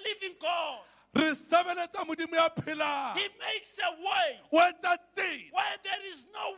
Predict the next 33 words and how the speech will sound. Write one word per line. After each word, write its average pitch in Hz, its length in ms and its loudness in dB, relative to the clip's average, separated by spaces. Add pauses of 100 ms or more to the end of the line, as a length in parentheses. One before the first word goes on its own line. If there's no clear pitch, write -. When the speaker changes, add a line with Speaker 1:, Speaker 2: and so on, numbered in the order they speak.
Speaker 1:
way. 359 380 -4
Speaker 2:
moo 359 220 10
se - 220 -10
nang 339 200 -2 (120)
tsela 330 280 0 (140)
teng. 330 240 4
Speaker 1:
He 381 140 0 (120)
gives 392 420 -2
hope 381 300 4 (420)
Speaker 2:
O 320 100 6
tlisa 349 420 -2 (140)
tshepo 359 400 6
Speaker 1:
where 392 340 2
there 392 180 -6
is 349 200 -14
no 403 80 -4 (160)
hope. 311 320 0
Speaker 2:
moo 349 220 6
se - 180 -12
nang 320 260 -4 (100)
tshepo. 349 400 4
Speaker 1:
Because 392 440 -2
he's 359 160 -4
a 359 200 -4
living 330 380 -6
God. 311 260 2
Speaker 2:
Hobane 339 400 6
ke 359 140 -4
Modimo 349 380 -4
ya 339 180 6
phelang. 320 840 -2 (440)
Ah. 92 220 -16 (1080)
Hey. 190 400 -10